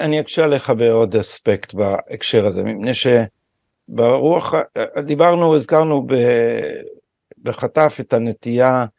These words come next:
או את הרצון או את הכמיהה לקבל אישור מהשמאל, שבאופן מסורתי ראה את עצמו כבעל הבית של המפעל הציוני,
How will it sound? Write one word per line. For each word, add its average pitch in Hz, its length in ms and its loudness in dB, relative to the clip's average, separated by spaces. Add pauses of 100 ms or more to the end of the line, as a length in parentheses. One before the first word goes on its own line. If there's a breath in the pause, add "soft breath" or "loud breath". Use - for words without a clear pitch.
(220)
או 107 80 -2
את 110 100 -2
הרצון 123 580 0
או 117 40 -4
את 107 80 -8
הכמיהה 110 640 -2
לקבל 120 360 -2
אישור 120 520 -2
מהשמאל, 117 800 2
שבאופן 113 360 -2
מסורתי 107 600 -2 (840 loud breath)
ראה 120 500 2
את - 120 -4
עצמו 113 300 -4
כבעל 107 380 -2
הבית 156 580 0
של 131 260 -4
המפעל 123 340 -2
הציוני, 120 720 -2